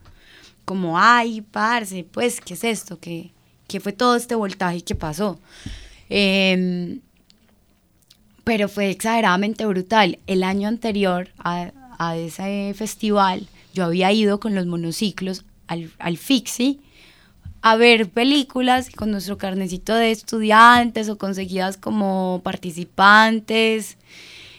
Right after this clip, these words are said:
Y, y era súper loco que al año siguiente nuestra película fuera la que abriera.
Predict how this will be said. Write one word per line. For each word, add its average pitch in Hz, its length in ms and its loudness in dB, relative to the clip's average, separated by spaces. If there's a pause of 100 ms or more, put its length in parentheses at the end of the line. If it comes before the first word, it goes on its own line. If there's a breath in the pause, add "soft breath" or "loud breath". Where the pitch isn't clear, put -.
(140 loud breath)
Y, 202 640 2 (480)
y 190 160 -8
era 185 160 -4
súper 208 360 -6
loco 196 360 -4
que 190 260 -4
al 175 160 -2
año 175 240 0
siguiente 180 800 -4 (100)
nuestra 180 300 -6
película 180 400 -12
fuera 175 200 -14
la 180 140 -12
que - 160 -14
abriera. 175 540 -6